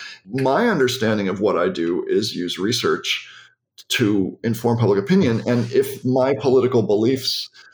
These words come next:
uh, were falsified by the evidence, then I would change my beliefs. So in terms of kind of advocacy outside the classroom, I don't really see a difference between what I'm doing and what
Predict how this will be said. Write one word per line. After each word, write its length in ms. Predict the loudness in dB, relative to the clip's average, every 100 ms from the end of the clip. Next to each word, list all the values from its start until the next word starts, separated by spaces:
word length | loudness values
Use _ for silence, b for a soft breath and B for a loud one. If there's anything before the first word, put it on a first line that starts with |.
| b b _ -2
uh, 360 | 0 0 0 -4 -14 -16
were 340 | -6 2 4
falsified 960 | 2 -2 -4 0 0 0 0 0 0 0
by 240 | 0 0
the 140 | 2 2
evidence, 640 | 2 0 0 -2 -6 -10 -8
then 400 | -2 0 0 -2 -4
I 140 | -2 2
would 340 | 2 2 -2 b b b b _ _
change 300 | -4 -2 0
my 100 | 2
beliefs. 540 | 4 2 0 -6 -8 -14 _ _ _ -6
So 180 | 2 2
in 60 |
terms 280 | 4 2 4
of 140 | 2 0
kind 180 | 0
of 160 | 0 0
advocacy 540 | 0 2 0 0 0 0 0
outside 580 | -2 -2 -2 0 2
the 60 | 0
classroom, 680 | -2 -2 -2 0 -2 -2 -4 B B B B _ _ -6
I 200 | 0 2
don't 300 | 2 2 -2 _ -12
really 500 | -6 0 2 4 2
see 220 | 2 0
a 40 |
difference 520 | 0 -2 -2 -4 -4
between 480 | -6 -6 -4 -4 0
what 120 | 0
I'm 200 | 2 0
doing 440 | 2 2 2 -2 -8
and 340 | -6 -4 -2 0
what 340 | 2 0